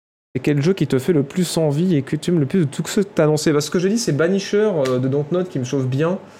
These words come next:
Et, euh, Clockwork Revolution que j'ai vu avant aussi qui me chauffe bien. Euh, voilà, après j'attends aussi beaucoup Neva qu'on a vu à la conférence PlayStation, le nouveau jeu de, des développeurs de Gris, forcément, pour n'en citer que quelques-uns.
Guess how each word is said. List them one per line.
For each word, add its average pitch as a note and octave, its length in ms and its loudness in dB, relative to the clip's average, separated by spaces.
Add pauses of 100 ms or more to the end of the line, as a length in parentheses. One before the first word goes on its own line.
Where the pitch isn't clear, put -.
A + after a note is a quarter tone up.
(460)
Et, C#3+ 140 4
euh, C3+ 100 6
Clockwork F3 460 2
Revolution D3 420 0
que D3+ 140 -2
j'ai B2+ 100 0
vu D3 180 0
avant C#3+ 200 2
aussi C3+ 200 -4
qui C3 120 -6
me A#2+ 40 -2
chauffe A#2+ 240 -4
bien. C3+ 300 0 (600)
Euh, B2 420 -2
voilà, B2 420 2
après C3 200 -2
j'attends B2+ 180 0
aussi B2+ 200 -2
beaucoup B2+ 260 0
Neva C#3 320 2
qu'on C3 160 -2
a A#2+ 80 2
vu B2 140 0
à - 20 2
la A#2+ 100 0
conférence B2 460 -4
PlayStation, B2+ 500 -2
le C3+ 80 0
nouveau B2 140 0
jeu C3 80 0
de, A#2+ 260 0
des C3 160 0
développeurs B2+ 320 2
de B2+ 120 2
Gris, B2+ 240 0 (440)
forcément, - 640 -4 (460)
pour B2+ 140 -4
n'en A#2+ 100 -2
citer - 180 -4
que C#3 120 -4
quelques-uns. B2+ 580 0